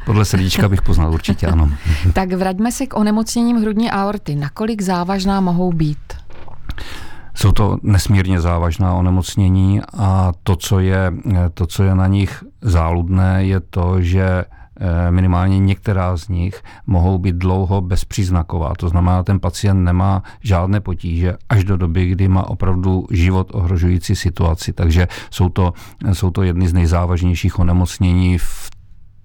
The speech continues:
Speaker 1: ze, z toho spektra výkonu, které my provádíme.
Speaker 2: Jak se taková život, eh, ohrožující situace vlastně projeví? Co se s pacientem děje,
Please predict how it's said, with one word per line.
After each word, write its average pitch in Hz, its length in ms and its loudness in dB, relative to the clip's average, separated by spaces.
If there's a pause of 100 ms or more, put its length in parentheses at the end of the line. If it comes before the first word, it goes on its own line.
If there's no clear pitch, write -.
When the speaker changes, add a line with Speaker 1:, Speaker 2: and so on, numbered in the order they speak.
(220)
Speaker 1:
ze, 85 260 2
z - 140 -8
toho 87 240 2
spektra 92 540 -2 (260)
výkonu, 87 400 0
které 87 260 -2
my 90 120 2
provádíme. 85 640 0 (280)
Speaker 2:
Jak 165 140 -2
se 196 120 -2
taková 220 440 -4
život, 190 500 -6
eh, 190 200 -4
ohrožující 180 680 -2
situace 202 440 -6
vlastně 208 260 -4
projeví? 202 600 -4
Co 170 120 -10
se 180 140 -8
s - 60 -6
pacientem 190 640 -2
děje, 185 420 -2